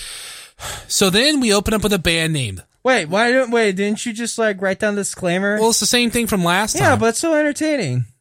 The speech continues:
Speaker 2: You might as
Speaker 1: I'd
Speaker 2: well
Speaker 1: have to go back to last time's notes.
Speaker 2: Do you have last time's notes?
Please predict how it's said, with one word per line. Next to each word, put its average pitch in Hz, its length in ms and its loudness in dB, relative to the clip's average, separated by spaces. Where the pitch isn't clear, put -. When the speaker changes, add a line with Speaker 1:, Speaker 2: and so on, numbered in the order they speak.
Speaker 2:
You 214 140 2
might 247 160 2
as 202 60 2
Speaker 1:
I'd 208 120 4
Speaker 2:
well 190 80 2
Speaker 1:
have 233 240 0
to 247 100 0
go 220 100 2
back 202 220 2
to 208 100 0
last 180 340 2
time's 165 320 0
notes. 151 440 2
Speaker 2:
Do 180 40 -4
you 180 60 -2
have 165 220 -4
last 294 240 -2
time's 427 220 -2
notes? 480 500 0